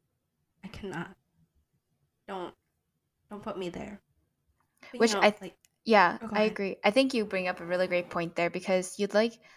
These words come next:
Speaker 2: like, you'd think that they're more accepting just because they have a lot of, like, characters who are f-, from and are part of that community, of the L G B T
Speaker 1: Mm-hmm.
Speaker 2: community. However,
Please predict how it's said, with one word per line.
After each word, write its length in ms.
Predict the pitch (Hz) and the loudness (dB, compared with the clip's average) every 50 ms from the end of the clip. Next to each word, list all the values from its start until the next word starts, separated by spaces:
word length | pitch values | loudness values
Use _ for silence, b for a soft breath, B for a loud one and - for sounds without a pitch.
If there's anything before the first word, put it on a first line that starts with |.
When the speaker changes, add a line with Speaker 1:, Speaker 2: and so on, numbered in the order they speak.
| b b b _ _ _ _ _ _ _ _ - | b b b _ _ _ _ _ _ _ _ 0
Speaker 2:
like, 200 | - 220 214 - | 2 2 4 6
you'd 140 | 262 320 330 | 6 4 4
think 420 | - - - 190 202 226 233 - - | 4 -2 -2 0 0 0 -2 -2 -2
that 380 | 202 190 190 185 170 - - _ - | 0 2 2 2 0 -2 -4 _ 0
they're 160 | 202 196 196 | 2 2 4
more 140 | 196 196 190 196 | 2 2 0 -2
accepting 840 | 107 - - - - - 165 - _ - 240 269 320 349 359 330 | -2 -4 -8 -10 -8 -8 -10 -10 _ -6 -4 -4 -4 -4 -6 -8
just 200 | - 220 202 - | -8 -10 -10 -10
because 240 | - 196 196 190 196 | -10 -10 -10 -8 -8
they 120 | - 175 | -8 -10
have 340 | 170 - 170 175 180 180 208 | -8 -6 -4 -2 -2 -2 -2
a 40 | 165 | -4
lot 200 | 165 170 165 180 | -4 -4 -4 -6
of, 60 | 175 _ _ - | -10 _ _ -14
like, 180 | 165 165 165 - _ _ _ _ _ _ _ - | -12 -12 -12 -14 _ _ _ _ _ _ _ -10
characters 720 | - - 196 202 202 - 196 180 175 175 175 180 - - | -4 -2 -2 -2 -2 -2 -2 0 0 0 -2 -4 -6 -8
who 460 | - - 190 180 180 175 175 170 175 B B B B B B B - | -8 -8 -8 -6 -6 -6 -6 -6 -8 B B B B B B B 4
are 240 | - 190 175 185 196 | 6 6 8 8 6
f-, 180 | 202 - - - _ _ _ _ _ _ _ _ _ | 4 0 -6 -18 _ _ _ _ _ _ _ _ _
from 560 | - - - 185 185 185 190 202 208 202 190 - - | 0 6 8 10 10 8 6 2 0 -2 -4 -6 -6
and 480 | - 170 165 175 185 185 185 185 - - _ _ - | -6 -4 -2 -2 -4 -4 -6 -8 -10 -14 _ _ -2
are 140 | 185 185 | -2 -2
part 320 | 185 - - 208 202 208 220 | -2 -2 -2 0 0 0 0
of 220 | 220 214 214 214 - _ _ _ - | -2 -4 -4 -8 -12 _ _ _ -4
that 240 | - 196 196 - - | -2 -2 -2 -2 -6
community, 600 | - 220 220 220 208 208 214 226 226 233 240 - - | -6 -4 -2 -2 -2 -4 -4 -4 -6 -6 -6 -8 -8
of 100 | 190 - | -8 -8
the 100 | - - | -4 -4
L 120 | 180 175 | -4 -4
G 140 | - - 175 | -6 -8 -10
B 100 | 220 214 | -10 -8
T 120 | 208 202 208 | -8 -6 -6
Speaker 1:
Mm-hmm. 100 | 202 180 | -6 -6
Speaker 2:
community. 540 | 175 165 165 165 175 185 214 226 240 247 B B B B B B | -6 -6 -8 -8 -8 -6 -6 -4 -6 -6 B B B B B B
However, 800 | - 185 - - - 196 190 - 175 170 165 165 165 170 - | 0 0 2 4 4 2 2 2 -2 -4 -4 -4 -6 -8 -10